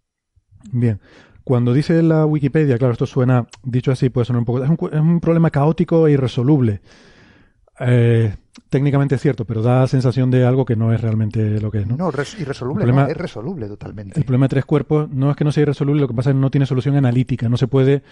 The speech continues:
Speaker 1: llegar a una ecuación con lápiz y papel que te, que te dé la solución del problema. Pero bueno, lo puedes calcular, eh, en un ordenador, puedes hacer simulaciones, que es lo que se suele hacer, etcétera.
Speaker 2: Tú tienes ecuaciones, puedes hacer, resolverlo numéricamente.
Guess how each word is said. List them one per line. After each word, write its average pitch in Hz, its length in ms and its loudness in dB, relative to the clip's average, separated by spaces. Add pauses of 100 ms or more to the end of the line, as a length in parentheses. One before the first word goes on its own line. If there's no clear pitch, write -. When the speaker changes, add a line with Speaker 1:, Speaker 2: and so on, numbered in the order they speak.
(260)
Speaker 1:
llegar 131 320 2
a - 20 2
una 135 320 2
ecuación 139 460 0
con 117 160 0
lápiz 120 240 0
y 127 60 0
papel 135 360 0
que 123 140 -2
te, 107 320 -2 (300)
que 113 100 -8
te 110 120 -4
dé 113 120 0
la 117 80 0
solución 117 260 -2
del 110 100 0
problema. 117 360 0 (580)
Pero 110 140 -4
bueno, 131 140 2
lo 113 60 0
puedes 113 160 -2
calcular, 120 440 -2 (180)
eh, 104 300 -4
en 110 60 -2
un 113 100 0
ordenador, 113 500 0
puedes 120 180 2
hacer 117 100 -2
simulaciones, 147 580 0
que - 80 -6
es - 40 0
lo 110 60 -4
que 107 60 -6
se 98 80 -6
suele 110 200 -4
hacer, 151 240 2
etcétera. 104 400 -2 (100)
Speaker 2:
Tú 127 80 -18
tienes 147 220 -6
ecuaciones, 120 400 -6
puedes 127 200 -4
hacer, 117 160 -6
resolverlo 123 380 -4
numéricamente. 113 600 -8